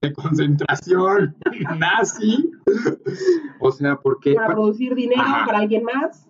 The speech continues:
Speaker 1: A ver, para empezar, ¿qué es ser godines?
Speaker 2: A ver, ser godín, ser godín.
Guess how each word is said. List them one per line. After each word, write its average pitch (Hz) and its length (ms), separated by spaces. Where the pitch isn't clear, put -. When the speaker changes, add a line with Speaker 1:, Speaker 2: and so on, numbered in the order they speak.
Speaker 1:
A 123 60
ver, 131 140
para 170 120
empezar, 208 500
¿qué 175 220
es 156 120
ser 156 240
godines? - 580
Speaker 2:
A - 40
ver, 180 200
ser 262 260
godín, 294 520
ser 240 400
godín. 165 440